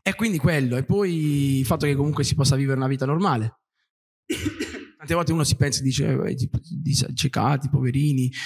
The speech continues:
chissà come che vita fanno", poi alla fine facciamo una vita normale, quindi con il libro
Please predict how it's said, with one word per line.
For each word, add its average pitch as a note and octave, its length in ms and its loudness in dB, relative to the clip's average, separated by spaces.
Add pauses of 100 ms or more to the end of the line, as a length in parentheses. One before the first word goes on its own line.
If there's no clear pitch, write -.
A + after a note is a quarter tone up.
(200)
chissà C#3 260 2
come C#3 140 0
che C3+ 80 2
vita C3+ 220 2
fanno", C3 420 2
poi C3+ 100 4
alla B2 80 2
fine C3 180 2
facciamo B2+ 240 2
una B2 100 2
vita C3 160 0
normale, C3+ 420 2
quindi C3 240 -4
con C#3 180 0
il C3+ 120 -2
libro C#3 560 0